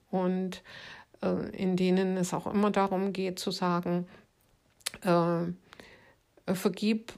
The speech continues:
deinem Gegenüber, was es, äh, dir zeigt über dich selbst,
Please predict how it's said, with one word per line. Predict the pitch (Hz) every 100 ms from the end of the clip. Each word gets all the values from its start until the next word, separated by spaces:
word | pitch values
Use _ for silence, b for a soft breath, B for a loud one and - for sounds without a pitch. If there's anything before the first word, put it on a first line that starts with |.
| - -
deinem | 180 196 190 190
Gegenüber, | 185 185 185 214 214 214 214 214 214 220 285 -
was | 180 175 185 185
es, | 190 180 - - b b b b b _ -
äh, | 190 185
dir | 185 196 180
zeigt | - 165 202 214 -
über | 185 190
dich | 180 180
selbst, | 160 175 202 226 - - - -